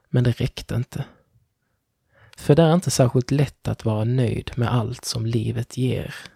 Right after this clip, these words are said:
när det känns som om allt går åt skogen. Det finns så många krav som ställs på oss.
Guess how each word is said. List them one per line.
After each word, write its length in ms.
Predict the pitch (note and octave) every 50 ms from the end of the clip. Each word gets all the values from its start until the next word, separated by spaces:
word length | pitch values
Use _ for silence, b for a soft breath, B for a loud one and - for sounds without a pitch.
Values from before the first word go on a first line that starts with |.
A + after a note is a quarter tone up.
| _ _ _ _ _ _ _ _ _ _ _ _
när 140 | - C3+ B2
det 80 | A#2 A#2
känns 520 | - - C#3 A2+ A2+ B2+ - - - - -
som 240 | - - B2+ A#2 A2+
om 160 | A2 A2+ A2+
allt 360 | - B2+ A2+ A2 A#2+ - -
går 200 | - - A2+ -
åt 100 | - -
skogen. 480 | - - - - A2 G#2+ - - B2 B2+ - - - - _ _ _ _ _ _ _ _ _ B B B B B B B B B
Det 160 | B B - A2+
finns 240 | - C#3+ C3 A2+
så 100 | - -
många 240 | A#2+ B2 C3 B2+ A2+
krav 400 | G#2 - - - C3 A#2+ A#2 A#2
som 200 | - - - A#2
ställs 460 | A2+ - - - C3+ A#2+ A2+ A2+ -
på 240 | - - - B2 A2+
oss. 380 | G#2+ B2+ C#3 - - - -